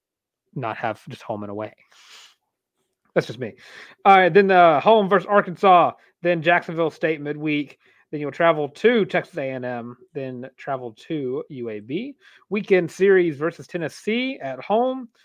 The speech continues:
Alabama State at home for midweek, Kentucky, Georgia Tech, uh, Mississippi State traveling to Stark Vegas for that. Then, of course, you have Florida A and M at home, then on my birthday weekend, you have Auburn traveling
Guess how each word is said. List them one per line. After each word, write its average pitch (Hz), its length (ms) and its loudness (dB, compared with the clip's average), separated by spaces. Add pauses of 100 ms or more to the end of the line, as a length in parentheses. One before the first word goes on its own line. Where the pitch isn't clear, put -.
(360)
Alabama 185 440 0
State 214 420 0
at 170 80 -2
home 185 600 -4
for 151 140 -8
midweek, 160 540 -4
Kentucky, 156 640 -8 (400)
Georgia 185 320 2
Tech, 123 380 -10 (800)
uh, 127 240 -6
Mississippi 190 420 -8
State - 560 -4
traveling 139 420 -8
to 190 420 -4 (240)
Stark - 320 -8
Vegas 120 340 -10
for 120 140 -12
that. 143 280 -10 (380)
Then, 175 80 -4
of 156 80 -6
course, 170 180 -2
you 175 80 0
have 147 120 -4
Florida 170 340 0
A 160 180 0
and 151 120 -2
M 226 200 -2
at 143 140 -6
home, 220 400 -4 (420)
then 233 220 8
on 202 180 2
my 214 220 4
birthday 220 440 0
weekend, 160 580 -4
you 143 220 -10
have 165 520 -2 (320)
Auburn 175 340 -8
traveling 170 640 -6